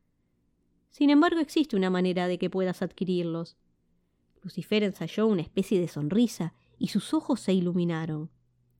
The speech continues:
«Adelante, miserable, dime qué es lo que quieres, solo dilo y lo tendrás».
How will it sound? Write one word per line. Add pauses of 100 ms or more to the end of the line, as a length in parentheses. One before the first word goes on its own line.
(220)
«Adelante,
miserable, (200)
dime
qué
es
lo
que
quieres,
solo
dilo
y
lo
tendrás».